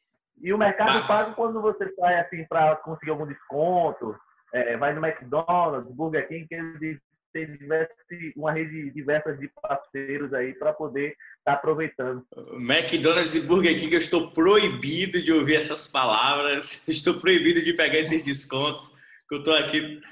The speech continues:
Speaker 2: no meu condicionamento, correndo atrás pra,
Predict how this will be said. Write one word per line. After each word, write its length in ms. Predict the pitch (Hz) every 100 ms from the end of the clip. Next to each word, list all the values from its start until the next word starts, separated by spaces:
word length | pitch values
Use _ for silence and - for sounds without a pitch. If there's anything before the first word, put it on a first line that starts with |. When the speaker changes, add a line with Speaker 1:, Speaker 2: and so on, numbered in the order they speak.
| -
Speaker 2:
no 80 | 143
meu 200 | 151 156
condicionamento, 1000 | 165 160 175 160 147 135 165 165 - 175 - _ -
correndo 440 | 147 143 165 160
atrás 760 | 147 143 131 139 160 156 - -
pra, 480 | 143 151 139 120